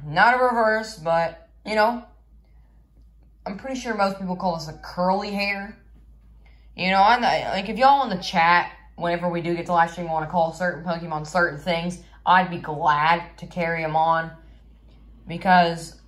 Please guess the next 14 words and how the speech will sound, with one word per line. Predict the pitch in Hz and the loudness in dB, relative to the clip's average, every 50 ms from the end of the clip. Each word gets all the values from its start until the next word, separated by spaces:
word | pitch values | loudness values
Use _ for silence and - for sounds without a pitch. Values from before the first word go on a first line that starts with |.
| - - - | -14 -12 -12
I, | - - - - | -12 -12 -8 -4
I | 123 156 196 208 | -2 0 0 -2
just | 196 196 202 | -2 -6 -6
ain't | 208 202 196 | -6 -6 -4
gonna | 196 180 175 180 | -4 -4 -2 -2
go | 175 165 160 | 0 4 4
out | 165 160 156 156 156 - - 131 | 6 6 4 2 0 -2 -8 -10
and | 151 151 143 135 | -8 -8 -8 -8
start | - 165 151 147 - | -8 -8 -8 -8 -10
saying | - - - - 151 156 156 156 160 156 151 | -14 -12 -10 -8 -6 -6 -6 -8 -10 -10 -10
things | 165 160 156 151 151 156 147 147 - - | -8 -8 -8 -6 -8 -8 -10 -12 -14 -16
that | - 143 151 147 143 143 | -12 -6 -4 -4 -2 -2
I | 147 147 | -4 -4
don't | 143 160 160 165 170 160 - | -2 0 0 0 0 -2 -6